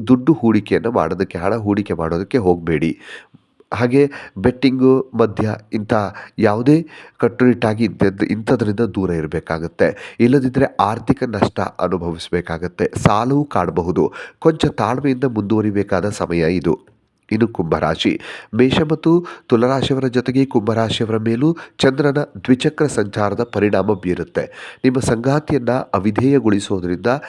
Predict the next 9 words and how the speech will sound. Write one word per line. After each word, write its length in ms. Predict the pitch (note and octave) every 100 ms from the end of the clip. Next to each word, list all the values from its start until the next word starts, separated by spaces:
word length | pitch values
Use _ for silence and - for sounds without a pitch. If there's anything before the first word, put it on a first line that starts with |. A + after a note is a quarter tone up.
| - -
ಗಮನಾರ್ಹ 520 | F2+ G2 A#2 C3+ D#3+
ತೊಂದರೆ 420 | D#3+ A2 G2 A2+
ಉಂಟಾಗಬಹುದು. 800 | A#2 F#2+ E2+ E2+ E2 E2+ F2+ G#2 - - -
ಹೆಚ್ಚುವರಿಯಾಗಿ 640 | - B2+ D#3+ E3+ D3+ A#2 B2
ಹೊಟ್ಟೆ 420 | G#2 G2 - G2
ನೋವು 400 | G2+ G#2 A2 A2+
ಉಂಟಾಗಿ 440 | G2+ F2 F#2+ F#2 G#2+
ನೀವು 300 | F#2+ G2+ F#2+
ದುರ್ಬಲರಾಗ್ತೀರಿ 1000 | G2 F2+ A2+ A2 G#2 - - A2+ B2+